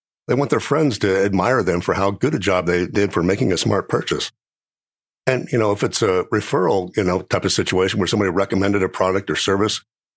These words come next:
you know, they don't wanna disappoint or lose face in their circle of friends or colleagues, uh, you know, whoever referred them to it.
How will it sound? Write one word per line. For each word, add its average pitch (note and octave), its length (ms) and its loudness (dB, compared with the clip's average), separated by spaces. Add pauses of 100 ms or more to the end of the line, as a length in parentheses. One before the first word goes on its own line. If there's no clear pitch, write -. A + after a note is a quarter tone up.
you A2 60 0
know, G#2+ 40 2
they B2+ 140 0
don't C#3+ 100 -4
wanna C3 180 2
disappoint A#2+ 600 -2
or F2 140 0
lose A2+ 280 0
face C#3 300 0
in F#2 100 2
their F2 100 0
circle G2 320 0
of F2 60 -2
friends G2+ 320 0
or D#2 120 -4
colleagues, F#2 520 0
uh, D#2 120 -2 (500)
you F#2 80 0
know, F#2 40 -2
whoever G#2 300 0
referred A2+ 420 0
them F2 200 0
to F#2 160 0
it. G#2 100 -2